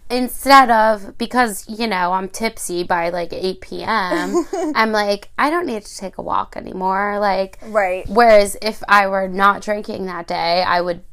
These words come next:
Speaker 1: take my dog for a walk or get some
Speaker 2: Mm-hmm.
Speaker 1: extra exercise in some regard. Like, ugh. But it's hard not to. Like, I'm bored.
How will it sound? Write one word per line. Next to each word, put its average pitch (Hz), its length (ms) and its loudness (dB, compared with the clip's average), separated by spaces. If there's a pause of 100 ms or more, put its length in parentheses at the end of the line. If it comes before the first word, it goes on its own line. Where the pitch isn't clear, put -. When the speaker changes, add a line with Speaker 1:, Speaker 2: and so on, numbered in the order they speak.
(420)
Speaker 1:
take - 280 -8
my 180 100 -6
dog 190 280 2
for 185 160 -2
a 180 100 2
walk 180 340 4
or 185 80 -2
get 214 220 -6
some 202 100 -6
Speaker 2:
Mm-hmm. 185 180 -6
Speaker 1:
extra - 300 -12
exercise 202 600 0
in 185 100 -10
some 202 260 -2
regard. 165 440 0
Like, 170 220 -2 (840)
ugh. - 500 -8 (1300)
But 262 120 -4
it's 269 140 -10
hard 339 440 -2
not 294 320 -2
to. 220 220 -2
Like, 185 240 0
I'm 233 260 -4
bored. 269 480 4